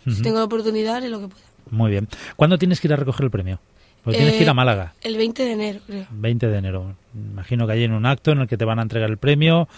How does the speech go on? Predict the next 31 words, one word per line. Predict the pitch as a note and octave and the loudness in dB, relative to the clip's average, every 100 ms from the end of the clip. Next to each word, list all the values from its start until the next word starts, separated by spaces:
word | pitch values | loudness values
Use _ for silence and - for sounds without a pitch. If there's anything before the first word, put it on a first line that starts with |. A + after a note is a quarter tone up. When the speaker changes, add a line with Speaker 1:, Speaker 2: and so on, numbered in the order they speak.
| - - - _ | -20 -20 -20 _
Speaker 2:
y | C#3+ B2 A#2+ A2+ A2 | 0 2 2 2 0
estarás | G#2+ A2+ A2+ - | 0 0 0 0
compartiendo, | B2 A2+ G#2+ B2 B2 B2 G#2+ | 0 0 0 0 2 2 2
pues, | G#2 A2 | -2 -4
ese | G#2+ | -6
acto | G#2 A#2 | -4 -4
con, | A2+ G#2+ G#2+ G#2+ | -2 -4 -6 -10
me | G#2 | -10
imagino, | F#2 A#2 A#2 | -8 -4 -2
irás | A2 G#2+ | -2 -2
con | A#2 A2 | -4 -4
tu | G#2+ | -4
familia | A2+ B2 C3+ D3+ F3+ - - - - - _ | -2 0 2 4 2 -2 -18 -20 -20 -20 _
y | C3+ A2+ | -4 -4
conocerás | - A2+ G#2+ A#2 B2+ | 0 0 2 2 2
a | B2 | 2
los | G#2+ | 0
demás | G#2+ G#2+ | -2 -2
ganadores | G#2 G#2+ G2+ | -2 -2 -4
también, | G2+ C3 A#2+ | -4 -4 -2
claro. | A#2 A#2+ G2+ _ _ | -4 -4 -8 _ _
Speaker 1:
Claro, | - A3+ A#3 | -6 -4 -4
porque | A3 F#3+ - _ _ _ _ | -8 -12 -18 _ _ _ _
también | - A3 A3+ - - | -4 -2 -2 -4 -6
esa | A3+ | -4
gente | A3+ A#3+ A#3+ | -4 -4 -2
que | B3+ | -2
no, | A#3+ A3+ A3 A3 | 0 0 0 -2
no | A3 A3 G#3+ | -6 -8 -4
conoces, | A3 A3+ A#3 A#3 B3+ - - - _ _ | -2 -2 -4 -8 -10 -14 -20 -20 _ _
no, | A#3 | -6